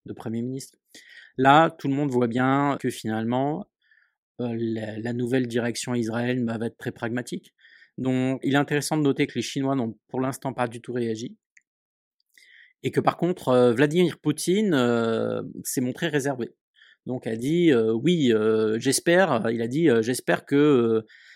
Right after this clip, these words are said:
la Russie, euh, aura des, des relations, euh, avec, euh, l'État d'Israël, euh, aussi bonnes qu'à la période de Netanyahou. Sous-entendu, il en est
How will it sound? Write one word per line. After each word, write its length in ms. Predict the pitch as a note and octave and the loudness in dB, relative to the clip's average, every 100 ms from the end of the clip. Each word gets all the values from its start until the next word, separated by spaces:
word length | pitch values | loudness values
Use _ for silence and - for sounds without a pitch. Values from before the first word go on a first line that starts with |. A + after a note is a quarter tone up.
| _ | _
la 160 | B2+ B2+ | -2 2
Russie, 540 | C3 - - E3+ F3+ | 4 2 0 0 4
euh, 460 | C3+ A2+ A2+ A2 A2 | 4 4 2 0 -2
aura 340 | C3+ B2+ C3 C#3+ | -2 0 2 2
des, 320 | B2 A#2 A2+ | 0 -2 -2
des 140 | A2+ | -2
relations, 680 | A#2 B2+ B2+ - D3 C#3+ C3+ | -2 -2 -2 -6 -6 -6 -4
euh, 260 | A#2 A2+ A2+ | -4 -4 -6
avec, 460 | - B2 B2+ B2+ - | -8 -8 -8 -8 -6
euh, 340 | A2+ A2 A2 | -6 -6 -8
l'État 300 | A2 B2 B2+ | -8 -6 -6
d'Israël, 580 | B2 A#2 A#2 C3 D#3 C#3 | -4 -4 -4 -2 -2 -2
euh, 180 | A2 A2 _ _ _ - | -2 -6 _ _ _ -12
aussi 260 | B2 - A#2+ | -10 -6 0
bonnes 260 | C#3 D#3 | 2 2
qu'à 120 | B2+ | -2
la 100 | A2+ | -6
période 380 | A2+ A#2 B2+ C3+ | -6 -6 -4 -4
de 80 | A#2+ | -4
Netanyahou. 500 | A#2 A2+ A2 A#2 D3+ | -6 -6 -6 -4 -4
Sous-entendu, 540 | - A2+ A2 A#2 C3 | -6 -8 -8 -6 -6
il 60 | C3 | -6
en 80 | A2 | -8
est 140 | G#2+ | -10